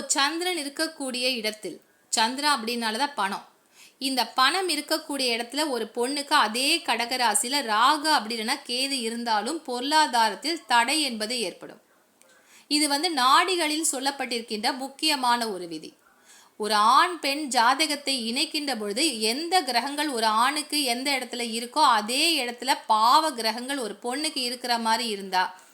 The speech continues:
எந்த யோகங்களும் அந்த ஜாதகருக்கு திருமணத்திற்கு பிறகு செயல்படாது அப்படிங்கிற விதி ஒண்ணு இருக்கு. எப்படி வந்து ஒரு குழந்தை பிறந்ததுக்கு அப்புறமா இது அம்மா மாதிரி ஜாடை இருக்கு, அப்பா மாதிரி இருக்கு, ரெண்டும் கலந்த மாதிரி இருக்கு,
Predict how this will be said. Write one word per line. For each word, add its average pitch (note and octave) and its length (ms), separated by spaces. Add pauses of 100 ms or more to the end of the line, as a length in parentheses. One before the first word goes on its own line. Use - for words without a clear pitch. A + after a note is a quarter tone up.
(140)
எந்த C4 440
யோகங்களும் A#3 720
அந்த A3+ 200
ஜாதகருக்கு G#3+ 760 (380)
திருமணத்திற்கு D4 760
பிறகு B3+ 500
செயல்படாது A3+ 680
அப்படிங்கிற G#3 460
விதி B3+ 320
ஒண்ணு A3+ 260
இருக்கு. - 340 (1200)
எப்படி A3 320
வந்து C#4+ 280
ஒரு A3+ 200
குழந்தை C#4 360
பிறந்ததுக்கு B3 480
அப்புறமா A3+ 340
இது A3+ 160
அம்மா A3 340
மாதிரி A#3+ 340
ஜாடை A3 360
இருக்கு, G#3+ 240
அப்பா A3 380
மாதிரி A#3+ 360
இருக்கு, A3 300
ரெண்டும் A#3+ 360
கலந்த A#3 360
மாதிரி A#3 280
இருக்கு, G#3 420